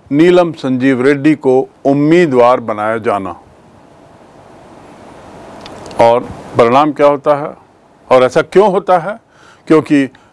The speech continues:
नीलम संजीव रेड्डी के साथ एक राजनीतिक अनबन था,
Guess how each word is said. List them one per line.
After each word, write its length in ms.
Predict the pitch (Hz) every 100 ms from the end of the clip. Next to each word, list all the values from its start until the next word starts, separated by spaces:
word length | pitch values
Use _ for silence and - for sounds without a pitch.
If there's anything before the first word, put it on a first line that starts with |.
| _ 147
नीलम 300 | 208 247 190
संजीव 480 | 165 151 151 143 135
रेड्डी 360 | 147 151 113 95 _ _ _ _ _ _ _ _ _ _ _ - _ _ - - - - - - - - - - - - - -
के 120 | 190
साथ 420 | 196 - 185 208 196
एक 200 | 202 165
राजनीतिक 640 | 139 131 139 156 202 - -
अनबन 500 | 139 147 139 147 123
था, 380 | - 98 82